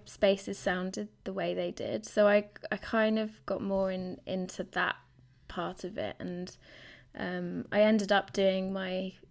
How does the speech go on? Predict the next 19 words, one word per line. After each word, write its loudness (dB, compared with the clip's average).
my 0
thesis 0
in -4
sixth -8
year 0
on, -2
um, -6
on 2
session 0
spaces 0
around 0
Belfast. -4
Um, -6
so 4
I, 4
I 4
basically 4
analysed 0
them -6